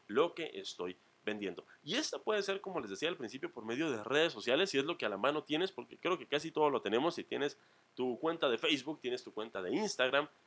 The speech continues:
pues puedes a crear en Facebook, por ejemplo, una, una fanpage y comenzar a subir, pues, alguna publicidad de lo que estás haciendo. Entonces, yo lo que te recomiendo es que cuando empieces en, en publicidad, pienses en qué personas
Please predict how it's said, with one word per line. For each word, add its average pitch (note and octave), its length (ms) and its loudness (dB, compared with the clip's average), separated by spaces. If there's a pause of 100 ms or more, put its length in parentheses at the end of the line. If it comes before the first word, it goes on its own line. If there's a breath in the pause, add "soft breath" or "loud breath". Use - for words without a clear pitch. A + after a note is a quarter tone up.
(140)
pues A2 160 -2
puedes E3 280 2
a C3 120 -2
crear G#2+ 380 2 (180)
en F2 100 -12
Facebook, B2+ 340 -4
por F2+ 120 -4
ejemplo, A2+ 320 0
una, G#2 280 0
una G2+ 220 -6
fanpage A#2+ 480 4 (180 soft breath)
y F3+ 120 -2
comenzar F#3 440 2
a G3 60 4
subir, C3 420 0 (240 soft breath)
pues, D3 160 2
alguna C3+ 360 0
publicidad F#3+ 500 -2
de D#3 60 -2
lo D3+ 100 -4
que G#2+ 100 -10
estás - 440 0 (320 soft breath)
haciendo. G2+ 560 2
Entonces, D#3+ 500 2 (180 loud breath)
yo G3 80 2
lo F#4 120 2
que A3 80 -8
te D#3+ 120 -4
recomiendo D3 800 0 (360 soft breath)
es E3 180 0
que A3 360 0
cuando B2+ 260 -6
empieces G#3+ 380 -4
en, F3+ 160 0
en B2+ 100 -6
publicidad, A#2 640 2 (380)
pienses F#3+ 400 2
en A#2+ 120 -2
qué E3 140 0
personas D#3+ 760 -4